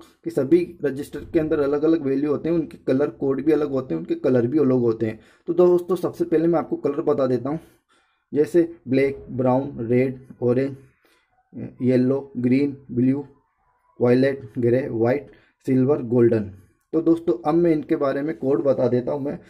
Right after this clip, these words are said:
तो दोस्तों ये कोड आपको याद रखना होगा, ये कोड यदि आप याद रखोगे तभी आप किसी भी रजिस्टर की वैल्यू और कलर कोड से आप पता कर सकते हो। यदि दोस्तों आपको रजिस्टर की वैल्यू अगर आप पता नहीं कर सकते हो, कलर कोड आप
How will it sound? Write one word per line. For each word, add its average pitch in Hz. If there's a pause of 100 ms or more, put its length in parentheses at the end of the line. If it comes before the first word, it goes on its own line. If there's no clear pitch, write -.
(240)
तो 170
दोस्तों 165
ये 147
कोड 165
आपको 139
याद 123
रखना 135
होगा, 135 (280)
ये 156
कोड 165
यदि 156
आप 143
याद 123
रखोगे 135
तभी 143
आप 139 (280)
किसी -
भी 160
रजिस्टर 127
की 156
वैल्यू 139 (280)
और 143 (140)
कलर 131
कोड 131
से 160
आप 151
पता 135
कर 151
सकते 127
हो। 120
यदि 147
दोस्तों 165
आपको 147
रजिस्टर 123
की 170
वैल्यू 135
अगर 143
आप 143
पता -
नहीं 160
कर 151
सकते 139
हो, 131
कलर 127
कोड 139
आप 143